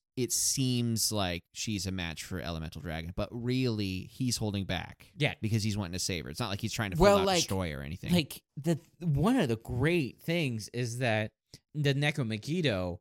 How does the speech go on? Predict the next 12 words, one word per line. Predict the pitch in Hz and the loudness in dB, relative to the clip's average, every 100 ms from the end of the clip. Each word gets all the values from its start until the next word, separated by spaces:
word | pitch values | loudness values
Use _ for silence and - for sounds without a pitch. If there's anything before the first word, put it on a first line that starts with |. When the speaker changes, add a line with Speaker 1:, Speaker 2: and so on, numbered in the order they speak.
| _ | _
Speaker 2:
like, | 123 127 98 - - _ _ | 0 0 0 -4 -20 _ _
is | - 160 131 - 123 - 131 - | 0 2 2 -2 -10 -8 -8 6
good | 180 208 147 131 | 10 12 10 6
at | 123 131 | 0 0
just | 139 - | 0 0
whenever | 139 147 156 165 180 156 - | 2 4 4 4 2 0 -4
something | - 185 160 165 | 0 0 2 2
would | 151 139 | 4 4
be | 139 | 4
about | 131 131 131 143 | 4 6 4 4
to | |
happen, | 123 123 160 143 113 | 2 4 4 4 0